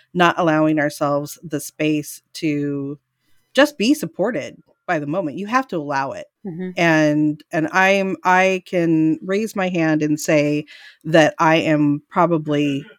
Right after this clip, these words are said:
Speaker 1: one of the, at least initially, I was one of the worst people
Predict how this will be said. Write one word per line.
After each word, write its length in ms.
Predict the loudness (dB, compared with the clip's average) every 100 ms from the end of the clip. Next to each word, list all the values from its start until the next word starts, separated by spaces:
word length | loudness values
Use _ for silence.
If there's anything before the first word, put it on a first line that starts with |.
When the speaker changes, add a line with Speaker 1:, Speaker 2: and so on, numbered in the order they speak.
| _ _
Speaker 1:
one 400 | -6 0 2 0
of 280 | 0 -2 -2
the, 240 | -4 -2
at 100 | -4
least 260 | -2 -4 -4
initially, 640 | -2 -2 -4 -10 -10 -12 _ -20 -20 -16 -2
I 80 | 2
was 160 | 2 0
one 180 | 0
of 80 | 0
the 100 | -2
worst 640 | -6 -4 -2 -2 -4 -10 -6
people 560 | -6 -2 -4 -4 -8